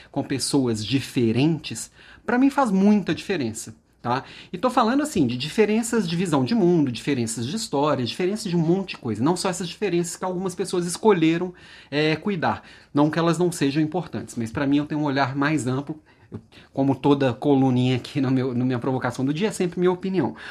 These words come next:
Por exemplo, é, tem três perfis de pessoas com visões muito diferentes de mundo, diferentes entre si, diferentes das minhas, que eu acompanho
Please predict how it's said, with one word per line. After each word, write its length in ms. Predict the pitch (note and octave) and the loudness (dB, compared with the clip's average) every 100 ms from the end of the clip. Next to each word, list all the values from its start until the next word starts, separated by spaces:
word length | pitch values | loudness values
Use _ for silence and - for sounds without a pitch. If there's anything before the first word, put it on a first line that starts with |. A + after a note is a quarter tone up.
| - - | -12 -2
Por 160 | C3+ | 2
exemplo, 640 | C3+ A#2 D#3 E3+ E3 B2+ G#2+ - _ _ _ _ _ - | 4 4 6 6 2 -6 -6 -14 _ _ _ _ _ -10
é, 320 | C3+ C3+ C3 C3 | 0 2 2 4
tem 140 | E3+ | 2
três 220 | E3+ A3 | 6 4
perfis 420 | A3 F3 - F#3 | 4 0 0 -2
de 100 | E3+ | -2
pessoas 460 | F3 E3+ - E3 E3 | -2 -2 2 2 2
com 180 | E3 D3+ - - - - - - | 2 0 -2 -16 -18 -20 -20 -6
visões 520 | C#3+ F3 E3 B3 G#3+ | 0 4 6 6 6
muito 320 | G#3+ D4 D4+ | 6 6 4
diferentes 480 | A#3 - A#3 G#3 F#3 | 0 0 0 0 0
de 80 | A3 | 2
mundo, 240 | F#3+ C#3 | 4 4
diferentes 400 | A2 - F3+ A3 | 2 0 2 2
entre 240 | G3 E3+ C#3+ | 2 2 0
si, 180 | - A3+ | 0 0
diferentes 440 | - G3+ G3+ - | 2 0 0 -2
das 180 | G3+ F#3 | -2 2
minhas, 320 | F3 D#3 C3+ - - - | 2 2 0 -8 -18 -16
que 120 | - F#3 | 2 6
eu 120 | F#3+ | 6
acompanho 640 | G3 G3 E3+ F#3+ A3 A3 | 6 2 4 2 4 0